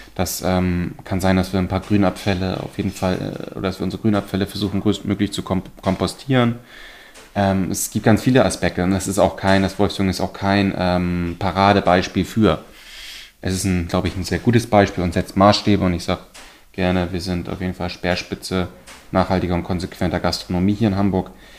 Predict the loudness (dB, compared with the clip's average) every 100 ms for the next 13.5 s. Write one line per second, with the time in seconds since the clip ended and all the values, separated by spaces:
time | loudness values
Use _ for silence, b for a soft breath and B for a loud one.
0 | B B 0 2 2 2 2 2 -2 -2
1 | 2 0 0 -2 0 -2 -2 -4 -2 0
2 | 0 0 -2 -6 -12 -8 -4 -2 2 2
3 | 2 2 4 4 2 2 4 4 4 2
4 | 0 2 2 2 2 0 -4 B B -2
5 | 2 2 0 -4 -2 -4 -4 -4 -4 -2
6 | -2 -2 -4 -10 -20 -20 -20 -8 -4 -4
7 | 0 0 4 4 4 4 0 -2 -4 -4
8 | -2 -2 -4 -2 -2 -2 -4 -4 -6 -6
9 | -8 -8 B B -10 -4 -2 0 0 -2
10 | 2 4 4 4 2 2 2 2 0 0
11 | 2 2 0 -6 B B B 2 4 4
12 | 2 4 4 2 -2 -6 -8 -4 -2 -2
13 | -4 -6 -4 -4